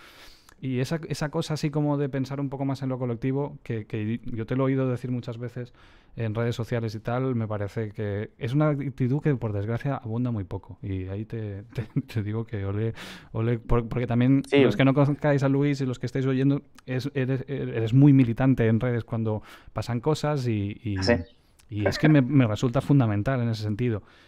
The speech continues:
Speaker 1: Y volviendo un poco a la cuestión esta que comentabas antes del, del, de la, del, del estipular esos precios, ¿no? Em,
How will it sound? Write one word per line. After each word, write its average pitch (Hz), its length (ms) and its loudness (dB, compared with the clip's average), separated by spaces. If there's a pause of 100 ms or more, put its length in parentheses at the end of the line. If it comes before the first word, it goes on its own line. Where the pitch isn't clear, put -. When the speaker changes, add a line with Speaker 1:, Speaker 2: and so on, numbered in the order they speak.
(160)
Speaker 1:
Y 127 80 0
volviendo 123 300 4
un 156 80 4
poco 156 160 0
a 151 60 0
la 143 80 0
cuestión 139 240 0
esta 135 160 0
que 127 80 -2
comentabas 123 400 -2
antes 123 260 0
del, 113 300 -2 (360)
del, 107 920 -2 (160)
de 110 320 -4
la, 101 380 -2
del, 104 340 -2
del 120 300 0
estipular 117 480 2
esos 143 260 0
precios, 104 460 -2
¿no? 131 340 2
Em, 104 320 -2